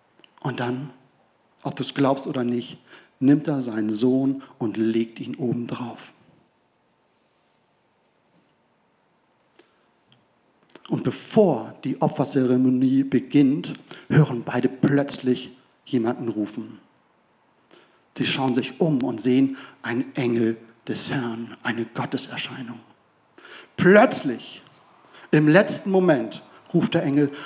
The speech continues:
Stopp! „Halt an, Abraham, tu es nicht. Ich habe gesehen,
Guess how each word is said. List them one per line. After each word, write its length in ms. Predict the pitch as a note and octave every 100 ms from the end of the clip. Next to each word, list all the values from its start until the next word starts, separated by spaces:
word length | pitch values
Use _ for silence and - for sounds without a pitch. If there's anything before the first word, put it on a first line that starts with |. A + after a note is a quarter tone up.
| -
Stopp! 720 | - - - - D4 - - - - - _ _ _ _ _ _ _ _ _ _ - - - - -
„Halt 280 | B3 C#4+ C#4 - -
an, 280 | C4 B3+ A#3
Abraham, 720 | F#3+ D#3+ D#3 D3 A2+ A#2 B2+ - _ -
tu 180 | D#4
es 180 | B3+ -
nicht. 400 | G#3+ F3+ - - - _ _ _ _ _ _ _ _ _ - - - - -
Ich 200 | A#3 A#3+
habe 180 | - C4
gesehen, 880 | B3 F#3+ G#3 B3+ G3+ D#3 D3 D#3+